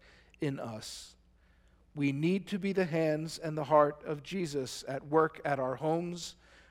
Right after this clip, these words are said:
our neighborhoods, our businesses, and our communities. And the good news is this, that God promises to go with us. The only question that,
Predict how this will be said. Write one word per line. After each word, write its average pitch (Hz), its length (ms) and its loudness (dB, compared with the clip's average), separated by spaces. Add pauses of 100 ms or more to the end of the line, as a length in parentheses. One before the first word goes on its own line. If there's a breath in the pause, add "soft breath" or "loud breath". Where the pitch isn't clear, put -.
our 135 140 0
neighborhoods, 170 760 4
our 131 100 0
businesses, 156 920 -4 (520 soft breath)
and 147 160 -2
our 147 180 6
communities. 143 800 -4
And 131 120 -8
the 135 80 -6
good 170 220 2
news 170 300 0
is 147 220 -4
this, 180 340 0
that 135 280 -2
God 160 440 2 (500 soft breath)
promises 185 880 2
to 160 120 -2
go 139 500 2 (280)
with 123 240 -4
us. - 500 -12 (680 soft breath)
The 131 140 -2
only 170 320 0
question 156 540 -2
that, 160 180 -2